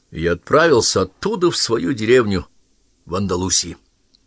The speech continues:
Вчера при закате солнечном я проходил по равнине Старой Кастилии. «Попался, обманщик!» — воскликнул губернатор, вскочив с кресла. «Отсюда в Старую Кастилию сто миль!»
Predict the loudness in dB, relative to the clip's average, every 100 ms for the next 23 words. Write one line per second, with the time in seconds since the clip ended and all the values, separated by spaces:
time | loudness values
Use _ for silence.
0 | _ _ _ _ -12 -6 0 2 2 0
1 | -4 -2 -2 0 0 -2 -6 -4 0 0
2 | 0 -4 -4 -2 -2 -2 -2 -4 -2 -2
3 | 0 0 0 0 -2 -2 2 2 2 0
4 | -2 -4 -4 -2 -4 -6 _ _ _ _
5 | _ _ _ _ 0 4 4 2 2 4
6 | 6 6 4 4 4 4 2 _ -20 _
7 | -2 2 4 2 2 2 2 0 -2 -4
8 | -4 0 2 2 -2 -10 -6 -4 -2 0
9 | 2 0 -2 -4 -4 -4 -4 -4 -2 -2
10 | -2 -4 -10 _ _ _ _ _ _ _
11 | -8 -2 0 2 2 0 2 2 2 0
12 | 0 2 4 4 2 0 0 -2 -2 0
13 | 2 2 0 0 2 2 0 -2 -2 -4